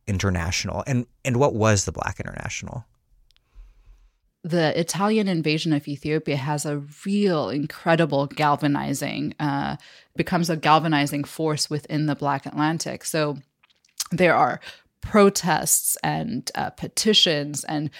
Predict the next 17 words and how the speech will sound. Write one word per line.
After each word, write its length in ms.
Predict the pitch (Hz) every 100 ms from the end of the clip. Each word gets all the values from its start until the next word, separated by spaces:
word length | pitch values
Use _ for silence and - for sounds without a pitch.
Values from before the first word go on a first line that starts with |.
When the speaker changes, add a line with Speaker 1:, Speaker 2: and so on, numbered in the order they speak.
| - -
Speaker 2:
various 480 | 190 208 208 175
forms 360 | - 165 165 160
of 160 | 147 -
action, 440 | 151 160 - 131
strikes 720 | 98 - - 165 170 160 - - -
all 360 | 160 165 165 -
over 400 | 151 147 147 147
the 360 | 147 143 147 - - - -
Black 460 | - 151 139 -
world, 400 | 151 147 160 160
in 100 | 139
the 80 | 143
Caribbean, 540 | - 160 165 160 156 147
in 140 | 143
the 100 | 139
United 460 | 139 139 135 123 -
States. 720 | - 165 160 165 160 -